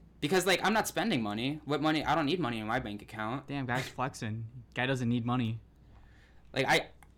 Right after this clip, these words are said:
Speaker 1: well, I do need some money, you know, to pay for things, but <laughs> I, most of the money I owned, uh, like, my net worth, I guess you'd say, is, is wrapped up in investments. And I, my parents, who are really, really good with money, I've,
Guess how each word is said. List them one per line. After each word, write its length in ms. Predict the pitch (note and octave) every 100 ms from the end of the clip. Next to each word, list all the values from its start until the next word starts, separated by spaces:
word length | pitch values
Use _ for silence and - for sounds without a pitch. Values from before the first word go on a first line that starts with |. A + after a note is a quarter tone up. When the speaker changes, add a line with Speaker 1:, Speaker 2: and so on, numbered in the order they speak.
| - - - - - - -
Speaker 1:
well, 100 | E3
I 80 | F3
do 140 | F#3+
need 180 | G3 C#3+
some 200 | E3 D3
money, 280 | A#2 A2 A2+
you 120 | B2+ A#2
know, 100 | G#2+
to 60 |
pay 140 | - A2+
for 100 | G#2
things, 360 | C3 A#2 A2
but 380 | - G#2+ F#2+ D2+ - -
<laughs> 440 | - - - - - -
I, 560 | B2+ C#3 C3+ B2+ A2+ G2
most 360 | A#2 D3+ F3+ F#3+
of 140 | D3+
the 120 | C#3
money 240 | C#3 C#3 B2+
I 80 | G#2+
owned, 400 | B2+ C3 A2+ A2
uh, 80 | E2+
like, 180 | G2+ F#2+
my 140 | G#2
net 180 | A2+ A2
worth, 220 | A2+ A#2
I 40 | G#2
guess 220 | G2+ F#2
you'd 140 | F#2
say, 220 | - F#2+
is, 140 | F#2+ F#2+
is 220 | A2+ A2+
wrapped 240 | G#2+ -
up 160 | G#2 - -
in 220 | G#2+ G2+ - - - - - -
investments. 680 | A2 A#2 B2 G2+ E2+ - - - -
And 140 | A2
I, 360 | A2+ A2 G#2 - - - _ -
my 120 | B2
parents, 720 | A#2+ F3 F#3+ D#3+ C3 - - - -
who 100 | A#2
are 120 | A2
really, 220 | A#2+ A#2+
really 160 | A2+ G#2+
good 120 | G#2+
with 100 | G#2
money, 320 | G#2 G2 G#2 - - - - _ _ - - -
I've, 440 | G#2+ A#2 A2+ G#2